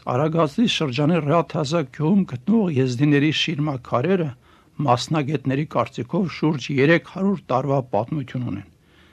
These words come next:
Իսկ Արմավիրի շրջանում ապրող եզդիների հիշողության մեջ չի մնացել, թե իրենց նախնիները երբ են եկել այդտեղ, որոնց տերուներների ասուլով դա երկու հարյուրից երեք հարյուր տարի առաջ է եղել։ Սակայն մեզ հայտնի է,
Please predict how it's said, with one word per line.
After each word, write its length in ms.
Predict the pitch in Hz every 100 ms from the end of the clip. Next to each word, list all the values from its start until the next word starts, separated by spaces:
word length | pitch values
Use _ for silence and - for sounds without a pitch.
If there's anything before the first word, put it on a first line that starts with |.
| _ - - - _
Իսկ 220 | - 143 -
Արմավիրի 540 | 160 156 160 165 185
շրջանում 480 | - 156 151 175 180
ապրող 360 | 156 - 180 147
եզդիների 520 | 151 135 151 170 160
հիշողության 640 | 147 - 151 143 160 165
մեջ 180 | 180 160
չի 220 | - 180
մնացել, 480 | 170 156 139 170 147 - - _
թե 140 | - 151
իրենց 340 | 147 190 -
նախնիները 600 | 127 131 - 147 151 147
երբ 320 | 120 160 - 127
են 80 | 117
եկել 300 | 120 147 123
այդտեղ, 400 | 117 123 120 120 - - - _ - - _
որոնց 320 | 135 156 214 -
տերուներների 720 | 170 143 143 143 147 156 160 - -
ասուլով 600 | 131 123 147 175 196 254
դա 200 | 147 147 147 -
երկու 400 | 147 139 143 151
հարյուրից 360 | 139 147 147 -
երեք 260 | 160 147
հարյուր 220 | 139 151 156
տարի 280 | 123 120
առաջ 320 | 127 110 95 -
է 140 | 98
եղել։ 240 | 104 - - _ _ _ - _ - _
Սակայն 420 | - 175 202 185
մեզ 160 | 170 156
հայտնի 380 | - 156 - 156
է, 100 | 180